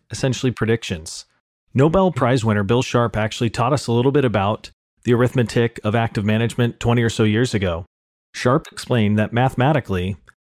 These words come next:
the average of actively traded dollars will equal the return on the average of passively managed dollars in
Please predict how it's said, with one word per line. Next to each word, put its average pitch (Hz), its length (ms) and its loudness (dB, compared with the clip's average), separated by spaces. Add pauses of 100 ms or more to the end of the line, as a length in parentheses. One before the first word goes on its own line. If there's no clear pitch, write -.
the 117 160 0
average 123 400 2
of 101 80 2 (100)
actively 143 400 0
traded 120 400 0 (240)
dollars 95 560 -2
will 120 160 0
equal 135 300 2
the 123 80 0
return 107 600 0 (420)
on 113 320 2
the 107 200 -2
average 135 500 0
of 95 140 -4
passively 123 520 0
managed 95 340 -2
dollars 98 400 0
in 123 100 -4